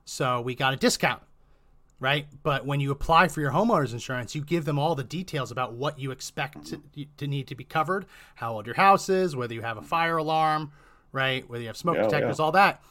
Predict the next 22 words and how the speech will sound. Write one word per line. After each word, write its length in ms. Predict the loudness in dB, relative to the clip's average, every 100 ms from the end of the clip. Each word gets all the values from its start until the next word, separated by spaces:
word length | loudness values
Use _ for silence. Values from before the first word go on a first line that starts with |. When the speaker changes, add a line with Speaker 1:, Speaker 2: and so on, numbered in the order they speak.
| -20 _ -6
Speaker 1:
Imagine 560 | -2 4 6 6 6 6
there 160 | 4
being 420 | 4 2 2 2
a 80 | 0
little 220 | 0 0
thing 200 | 0 0
on 100 | 0
the 40 | 4
bottom 300 | 6 6 4
that 60 |
says, 180 | 0 -4 -8 -8
"Do 140 | -2
you 240 | 0 0 -2
own 220 | -2 -4
guns?" 520 | -4 -4 -6 -16 -20 -20 _ _ _ _
Speaker 2:
Yeah. 240 | -12 -12 -12 _ _ _
Speaker 1:
And 160 | -2 0
if 220 | 0 -2
you 100 | -4
say 240 | -2 -2 0
yes, 680 | 0 2 2 2 -8 -18 _ _ -20 -20 -20 _ -6
bam, 480 | 0 2 0 -4